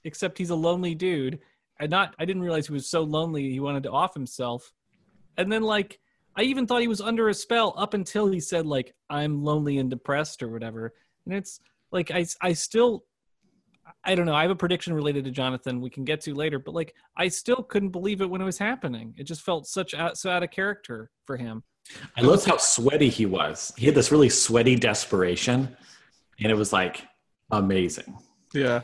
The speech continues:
Speaker 3: I, I wondered about you and Jonathan just because your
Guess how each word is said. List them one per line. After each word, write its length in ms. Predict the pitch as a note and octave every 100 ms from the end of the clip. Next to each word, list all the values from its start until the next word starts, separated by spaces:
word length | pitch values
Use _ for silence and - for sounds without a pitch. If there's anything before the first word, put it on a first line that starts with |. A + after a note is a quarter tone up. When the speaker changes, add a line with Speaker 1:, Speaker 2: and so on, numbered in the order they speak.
| -
Speaker 3:
I, 200 | D#3+ G#3+
I 160 | F#3+ G3+
wondered 260 | G#3+ G3+
about 220 | F3 D#3+ D3+
you 160 | D#3
and 100 | D3
Jonathan 520 | C3+ C#3+ C#3+ - C#3 B2+
just 180 | C#3
because 560 | - D3 C#3 B2 - - _ - - - _ _ _ _ _
your 680 | E3+ C#3 D#3+ D#3 D#3 D3 C#3+